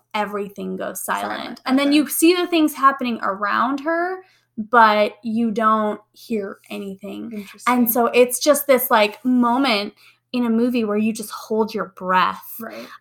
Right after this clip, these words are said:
Speaker 1: Um, and so I would love to have seen that be made into a book. I
Speaker 2: Yeah.
Speaker 1: mean, genuinely.
Speaker 2: That'd be
Speaker 1: But,
Speaker 2: pretty cool.
Speaker 1: I mean, yeah, I mean, and I, I think that you would enjoy that. At least
Speaker 2: Yeah.
Speaker 1: it's, it's kind of a, it's kind of a,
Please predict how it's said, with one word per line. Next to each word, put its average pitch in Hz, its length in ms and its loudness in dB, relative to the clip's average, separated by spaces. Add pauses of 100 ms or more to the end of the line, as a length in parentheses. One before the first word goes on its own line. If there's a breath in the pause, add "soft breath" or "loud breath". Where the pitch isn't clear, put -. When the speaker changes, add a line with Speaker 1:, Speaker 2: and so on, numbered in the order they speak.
Speaker 1:
Um, 214 720 6
and 240 100 -2
so 226 140 -4
I 330 160 6
would 330 180 0
love 226 720 2
to 214 80 -4
have 185 120 -6
seen 196 260 -6
that 190 260 -2 (180)
be 233 140 2
made 202 240 0
into 190 280 -6
a 175 80 -4
book. 202 320 -6
I 233 40 -12
Speaker 2:
Yeah. 220 160 -4
Speaker 1:
mean, 208 420 -2 (220)
genuinely. 220 880 -2
Speaker 2:
That'd - 220 -20
be - 100 -20
Speaker 1:
But, 220 480 8
Speaker 2:
pretty 208 240 2
cool. 254 100 2
Speaker 1:
I 269 100 2
mean, 269 340 4
yeah, 302 280 6
I 233 200 4
mean, 277 280 4
and 262 320 0
I, 254 160 4 (120)
I 247 40 0
think 269 200 -2
that 226 200 0 (320)
you 240 260 -2
would 233 140 2
enjoy 214 440 2
that. 185 340 -4
At 247 140 2
least 254 280 0
Speaker 2:
Yeah. 277 80 6
Speaker 1:
it's, 285 120 0
it's 285 200 0
kind 311 240 6
of 262 100 0
a, 220 460 2
it's - 160 -4
kind 254 180 -2
of 233 140 -2
a, 202 300 2